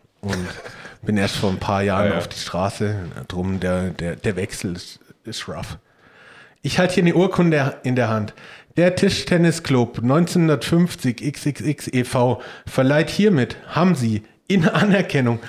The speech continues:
Speaker 1: für die Verdienste und treue Mitgliedschaft diese Urkunde für zwanzigjährige Zugehörigkeit. Achtundzwanzigster siebter, gezeichnet der Vorsitzende.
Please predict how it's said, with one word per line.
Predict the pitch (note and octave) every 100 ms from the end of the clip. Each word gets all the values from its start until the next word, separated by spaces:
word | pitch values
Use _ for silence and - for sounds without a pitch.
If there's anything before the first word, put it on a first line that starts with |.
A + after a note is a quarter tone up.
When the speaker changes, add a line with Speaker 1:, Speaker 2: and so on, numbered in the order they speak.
| - -
Speaker 1:
für | - D#3+
die | D3+
Verdienste | - C#3+ B2 G3+ A#3 A3+ C#3
und | C3+
treue | B2+ C#3+ F#3
Mitgliedschaft | F3+ F3+ - F3 E3+ C3+ A#2 -
diese | D#3 G3 F#3
Urkunde | D3+ E3 E3 D#3+ D#3+
für | D3 C3
zwanzigjährige | A#2+ C3 E3 E3+ C3+ C3 C3 B2+ B2+
Zugehörigkeit. | B2 - B2+ B2 A#2+ A2+ A2+ G2 F#2 - - - - - _ _ _ _ _ _ _
Achtundzwanzigster | - E3+ - E3+ - D3+ D3+ - C3
siebter, | B2 D#3 - D3+
gezeichnet | C3 A#2+ - A#2+ C#3 C3+ C3 - -
der | A2+
Vorsitzende. | A2 G#2+ G#2 G2+ G2 - F#2+ F#2